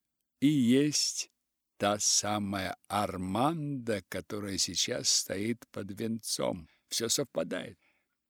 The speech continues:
Ей около двадцати лет, и она дочь Марии Эрве. Всё. Таким образом, было бы хорошо, если бы не одно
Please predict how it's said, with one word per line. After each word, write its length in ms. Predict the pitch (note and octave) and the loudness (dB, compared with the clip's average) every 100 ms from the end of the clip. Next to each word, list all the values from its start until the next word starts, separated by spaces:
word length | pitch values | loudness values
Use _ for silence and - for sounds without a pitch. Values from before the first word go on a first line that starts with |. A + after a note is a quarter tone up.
| _ | _
Ей 440 | A2 A#2+ A#3 B3 - - | 2 8 10 8 6 6
около 480 | F3 - E3 D#3 | 4 4 4 4
двадцати 680 | C#3 A#2+ C#3 - C3 - G#2+ | 4 2 2 4 2 2 0
лет, 380 | G2+ C3 D#3 - _ _ - | 4 2 2 -8 _ _ 6
и 120 | A2 | 10
она 340 | B2+ D3 F3+ | 10 10 8
дочь 680 | C#3+ A2 D#3+ F#3+ - - - - | 6 6 8 8 6 4 2 -4
Марии 580 | F#2 G#2 B2+ D#3 C#3+ - | 2 4 6 4 2 2
Эрве. 460 | G#2+ A2+ G#2+ A2 - _ _ _ _ _ _ - - | 2 4 2 -4 -10 _ _ _ _ _ _ -4 2
Всё. 220 | G#3+ F3+ _ _ _ _ _ _ - | 2 0 _ _ _ _ _ _ -6
Таким 300 | G2 C#3+ F3+ | 2 6 8
образом, 640 | B3 A3 F3+ F#3 E3 C#3+ _ _ _ _ _ - | 8 8 6 2 -2 -8 _ _ _ _ _ 2
было 220 | B2+ D#3 | 6 6
бы 140 | A2+ | 4
хорошо, 640 | A2+ F#2+ F#2 E2+ - A#3+ C4 - - _ _ _ _ _ _ _ _ _ _ _ | 0 -2 -4 -4 2 4 4 0 -20 _ _ _ _ _ _ _ _ _ _ _
если 480 | B2 G#3 - - A#3 | 4 6 6 2 0
бы 400 | G3+ G#3 G3+ F#3+ _ _ _ _ _ _ | 0 0 0 -2 _ _ _ _ _ _
не 280 | F#3+ B3+ C#4 | 2 6 6
одно 600 | B3 F3 F#3 A3 A3+ | 6 2 4 6 4